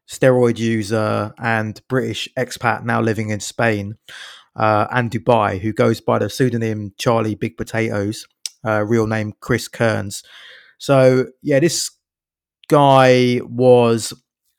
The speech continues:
uh, when P A announced their national fitness initiative, this guy was supposed to be,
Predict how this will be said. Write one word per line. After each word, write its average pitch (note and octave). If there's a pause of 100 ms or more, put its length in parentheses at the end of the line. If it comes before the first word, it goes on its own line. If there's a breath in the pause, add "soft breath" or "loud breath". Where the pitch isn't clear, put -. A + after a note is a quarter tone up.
(760)
uh, A2+
when D3
P D3+
A B2+
announced B2
their A2+ (520 soft breath)
national C3+
fitness A#2+
initiative, G#2+
this B2
guy A#2+
was A2+
supposed C3+
to A#2+
be, G#2+